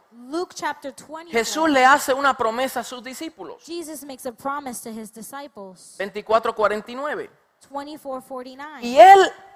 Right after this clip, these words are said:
Speaker 2: como buen maestro, les enseña,
Speaker 1: And as a good teacher,
Speaker 2: les instruye,
Speaker 1: he teaches them.
Speaker 2: les guía,
Speaker 1: He instructs them and
Speaker 2: les
Speaker 1: guides them.
Speaker 2: dirige,
Speaker 1: He leads
Speaker 2: les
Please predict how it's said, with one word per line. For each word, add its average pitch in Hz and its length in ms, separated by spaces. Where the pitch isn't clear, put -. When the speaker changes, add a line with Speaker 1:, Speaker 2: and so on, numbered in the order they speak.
Speaker 2:
como 240 300
buen 302 240
maestro, 226 640
les 220 280
enseña, 233 760
Speaker 1:
And 269 120
as 254 140
a 247 80
good 247 200
teacher, 247 680
Speaker 2:
les 233 300
instruye, 180 640
Speaker 1:
he 294 120
teaches 277 500
them. 180 120
Speaker 2:
les 220 360
guía, 185 580
Speaker 1:
He 294 140
instructs 294 460
them 359 100
and 165 80
Speaker 2:
les 247 240
Speaker 1:
guides - 0
them. 294 120
Speaker 2:
dirige, 208 520
Speaker 1:
He 302 140
leads 285 320
Speaker 2:
les 247 760